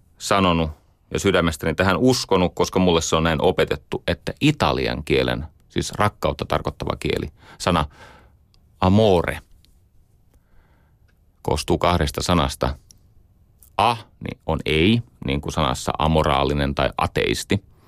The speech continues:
Ja more on kuolema. Amore ei kuolemaa, siis rakkaus on voima, joka voittaa kuoleman mahdin.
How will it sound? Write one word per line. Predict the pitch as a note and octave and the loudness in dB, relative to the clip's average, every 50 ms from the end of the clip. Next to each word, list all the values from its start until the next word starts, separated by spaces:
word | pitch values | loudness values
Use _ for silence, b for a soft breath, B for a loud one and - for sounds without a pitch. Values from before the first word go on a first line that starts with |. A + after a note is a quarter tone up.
| b b b b b b b b b b b b b b _ _ _ _ _ _ _ - - - E2+ | b b b b b b b b b b b b b b _ _ _ _ _ _ _ -12 -8 -6 -4
Ja | E2 E2 D#2 D2+ C#2+ - - - - _ _ _ _ _ - - | 0 0 2 2 2 0 -2 -6 -14 _ _ _ _ _ -10 -4
more | F2 F#2 F2+ F2 E2 D#2+ D2+ C#2 | 0 2 4 4 4 4 2 2
on | C#2+ D#2 | 2 0
kuolema. | - - G#2 G2 E2 A1 G1+ G1+ G1+ G1+ G1+ - b b b b b b b _ _ - - - - | 0 2 4 4 4 4 2 0 -2 -4 -6 -8 b b b b b b b _ _ -16 -16 -8 -4
Amore | - F2 F2+ G2+ A#2+ A#2 G2+ F2 E2 D2+ - - | 0 2 4 4 6 4 4 2 2 -2 -4 -2
ei | G2 G#2+ G2+ F2 D#2 - | 0 2 2 2 2 0
kuolemaa, | - B2 A#2+ G#2 E2+ D2 C#2+ C#2+ B1+ A#1 G1+ - - - - | 2 4 6 6 6 4 2 0 0 -2 -2 -2 -4 -8 -8
siis | - C2+ - - - | -8 -8 -6 -4 -2
rakkaus | F#2+ G#2 - _ - D#2+ D2+ D2+ - | -2 -2 -2 _ -2 -2 -2 0 0
on | F2+ E2+ D#2+ | -2 -2 2
voima, | G2 G#2+ G#2 F2+ E2 D#2+ D2+ D2+ - - _ _ _ _ _ _ _ _ _ _ _ _ _ _ _ _ _ _ - | 4 4 4 4 4 2 -2 -2 -4 -8 _ _ _ _ _ _ _ _ _ _ _ _ _ _ _ _ _ _ -10
joka | E2 - D#2+ D#2 | -6 -4 0 2
voittaa | F2 F2+ E2 - - D#2+ E2 E2 | 2 0 0 0 0 0 0 0
kuoleman | - - - A2+ G#2+ F2+ D#2+ D2 C2+ A#1+ C2 | 0 0 2 4 4 4 2 0 -2 -2 -2
mahdin. | D#2 F2 F2 D2+ D2 B1+ B1+ G#1+ | 0 0 2 2 0 0 -2 -4